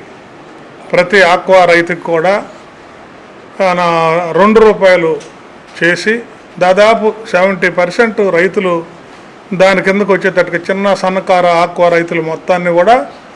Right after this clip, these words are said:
ఆదుకోవటం జరిగింది. ఈయన మొన్న ఎన్న-, ఎలక్షన్లో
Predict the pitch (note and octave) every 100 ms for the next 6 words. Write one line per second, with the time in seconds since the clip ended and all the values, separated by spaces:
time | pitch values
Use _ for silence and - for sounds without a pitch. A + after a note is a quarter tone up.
0 | - - - F#3+ F#3+ F3 E3+ E3+ D3+ C3+
1 | B2+ A#2+ A2 - - - - - - -
2 | - - - D#3 G3+ A#3 A3+ G3 G#3 -
3 | - - - - - F3+ G3 G3+ G3 G3+
4 | A3 F3+ F#3 - F#3 F#3 F#3 E3 D3+